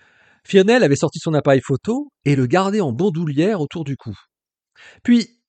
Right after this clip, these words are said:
ils arrivèrent sur le terrain de l'Interplanetary Scintillation Array, son terrain de jeu. Elle l'abreuva de détails techniques plus abscons les uns que les autres,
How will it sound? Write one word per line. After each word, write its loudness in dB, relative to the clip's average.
ils 2
arrivèrent 2
sur 0
le 4
terrain 2
de 4
l'Interplanetary 0
Scintillation -4
Array, 0
son -8
terrain -2
de -6
jeu. -4
Elle 4
l'abreuva 4
de 0
détails 0
techniques -2
plus -2
abscons -4
les -2
uns -2
que -6
les 0
autres, -4